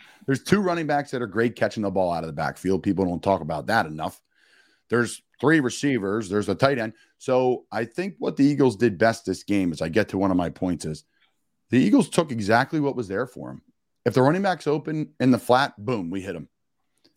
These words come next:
If Dallas Goedert's open on a bubble route, we're throwing it. Jalen Hurts, we're gonna run you. It's time to run you, man. They're in man-to-man coverage. Guys are taking, we couldn't complete the deep ball down the field, right? We saw that with Devontae a couple times with Jalen,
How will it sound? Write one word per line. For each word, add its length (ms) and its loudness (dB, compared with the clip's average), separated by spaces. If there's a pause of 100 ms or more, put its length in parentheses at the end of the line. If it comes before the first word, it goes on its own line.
If 120 -4
Dallas 300 2
Goedert's 360 -2
open 260 -2
on 80 -2
a 40 -2
bubble 280 2
route, 340 2
we're 160 -2
throwing 480 -4
it. 100 -12 (600)
Jalen 320 4
Hurts, 300 0
we're 100 0
gonna 180 2
run 240 4
you. 200 -2 (680)
It's 140 -4
time 220 4
to 60 0
run 200 0
you, 80 -2
man. 220 -4
They're 140 -2
in 100 -4
man-to-man 560 2
coverage. 540 -2 (200)
Guys 240 0
are 80 -6
taking, 400 -6
we 100 -6
couldn't 240 -4
complete 220 -8
the 60 -8
deep 220 -2
ball 160 4
down 160 2
the 60 -4
field, 220 2
right? 160 4
We 60 -4
saw 240 0
that 100 2
with 120 -6
Devontae 400 0
a 40 -4
couple 380 0
times 340 -4
with 160 -4
Jalen, 460 -8